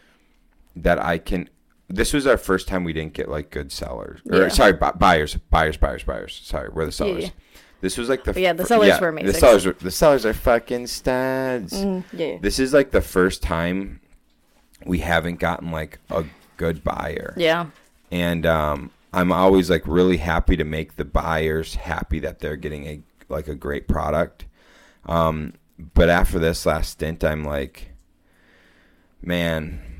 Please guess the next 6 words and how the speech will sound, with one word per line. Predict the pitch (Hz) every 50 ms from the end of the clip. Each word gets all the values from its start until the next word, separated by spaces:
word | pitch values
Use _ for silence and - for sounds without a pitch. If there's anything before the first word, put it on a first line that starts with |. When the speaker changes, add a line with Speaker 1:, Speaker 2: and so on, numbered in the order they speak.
| - - _ _ -
Speaker 1:
I | - 95 110
don't | 117 101 85 78
know | 78 80 87 82 - - - - - - - - - - - -
anymore." | 85 87 85 82 80 78 80 78 67 62 64 71 78 78 -
Speaker 2:
Yeah, | 226 220 226 220 220 220 220
um, | 214 220 226 220 226